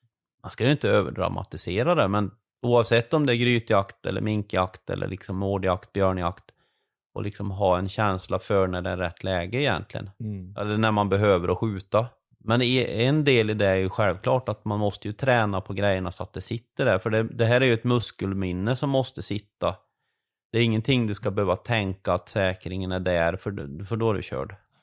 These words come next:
Speaker 2: Ja, för det är sånt där som är lite svårt när man gör till exempel ett vapenbyte. Jag har gjort det själv nu med, med hagelbössan. Att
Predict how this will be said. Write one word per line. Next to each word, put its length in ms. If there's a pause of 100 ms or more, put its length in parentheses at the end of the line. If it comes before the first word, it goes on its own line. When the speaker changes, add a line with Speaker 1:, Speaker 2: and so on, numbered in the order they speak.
(140)
Speaker 2:
Ja, 300
för 120
det 240
är 40
sånt 180
där 120
som 160
är 80
lite 200
svårt 300
när 80
man 220
gör 240
till 180
exempel 300
ett 60
vapenbyte. 580
Jag 80
har 60
gjort 160
det 100
själv 260
nu 120
med, 240
med 120
hagelbössan. 600
Att 240